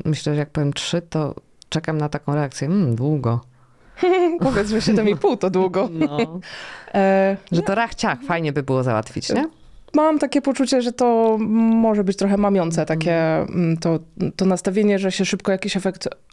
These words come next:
Speaker 2: osiągnie. E, na pewno na wiele osób działają różne rzeczy, e, więc, e, to jest okej, jeżeli ktoś, nie wiem, ma dwuletni kontrakt z psychoterapeutą i w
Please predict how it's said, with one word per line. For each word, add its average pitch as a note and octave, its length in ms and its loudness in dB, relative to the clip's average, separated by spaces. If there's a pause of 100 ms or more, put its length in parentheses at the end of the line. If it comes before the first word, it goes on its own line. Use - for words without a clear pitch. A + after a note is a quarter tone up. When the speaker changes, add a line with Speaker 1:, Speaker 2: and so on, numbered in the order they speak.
Speaker 2:
osiągnie. G3+ 580 0 (480)
E, G3 100 0
na G#3+ 100 2
pewno A#3+ 280 2
na A#3 160 2
wiele A3+ 280 0
osób A3 360 -2
działają G#3+ 920 2
różne G3 280 2
rzeczy, D#3+ 300 -2 (440)
e, - 180 -2
więc, F#3 380 0
e, F3+ 340 2 (380)
to G3+ 100 2
jest F#3+ 160 0
okej, F3+ 240 0
jeżeli F3+ 420 2
ktoś, F3+ 300 -4
nie F3+ 100 0
wiem, E3 220 2
ma E3 160 2 (240)
dwuletni F#3 480 0
kontrakt E3+ 420 -2
z - 80 -8
psychoterapeutą F3+ 760 0
i E3+ 280 -2
w E3 120 -12